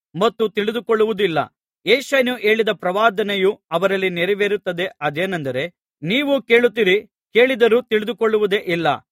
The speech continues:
ನೀವು ನೋಡುತ್ತೀರಿ, ನೋಡಿದರೂ ಗ್ರಹಿಸುವುದೇ ಇಲ್ಲ. ಈ ಜನರ ಹೃದಯವು ಮಂಕಾಯಿತು, ಇವರ ಕಿವಿಗಳು ಮಂದವಾದವು. ಇವರ ಕಣ್ಣು ಮುಚ್ಚಿಕೊಂಡಿದ್ದರೆ, ತಾವು ಕಣ್ಣಿನಿಂದ ಕಂಡು, ಕಿವಿಯಿಂದ ಕೇಳಿ,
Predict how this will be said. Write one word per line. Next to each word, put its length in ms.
ನೀವು 260
ನೋಡುತ್ತೀರಿ, 880
ನೋಡಿದರೂ 540
ಗ್ರಹಿಸುವುದೇ 640
ಇಲ್ಲ. 520
ಈ 160
ಜನರ 400
ಹೃದಯವು 640
ಮಂಕಾಯಿತು, 800
ಇವರ 240
ಕಿವಿಗಳು 560
ಮಂದವಾದವು. 920
ಇವರ 260
ಕಣ್ಣು 440
ಮುಚ್ಚಿಕೊಂಡಿದ್ದರೆ, 960
ತಾವು 280
ಕಣ್ಣಿನಿಂದ 520
ಕಂಡು, 440
ಕಿವಿಯಿಂದ 420
ಕೇಳಿ, 480